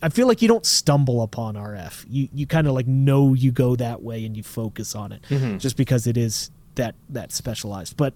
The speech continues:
Speaker 1: there, there is a decent amount of that. And then here's, here's one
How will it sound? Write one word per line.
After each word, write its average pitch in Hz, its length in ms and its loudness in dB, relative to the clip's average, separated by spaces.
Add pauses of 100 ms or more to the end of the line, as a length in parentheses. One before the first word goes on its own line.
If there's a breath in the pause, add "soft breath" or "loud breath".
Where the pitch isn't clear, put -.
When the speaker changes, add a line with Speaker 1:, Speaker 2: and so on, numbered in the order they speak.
Speaker 1:
there, 170 260 6
there 160 200 6
is 151 120 4
a 147 60 4
decent 135 300 2
amount 117 220 0
of 113 80 -4
that. 117 200 -6 (360 loud breath)
And 175 180 6
then 175 220 4 (200 soft breath)
here's, 208 380 2
here's 190 240 4
one 170 340 6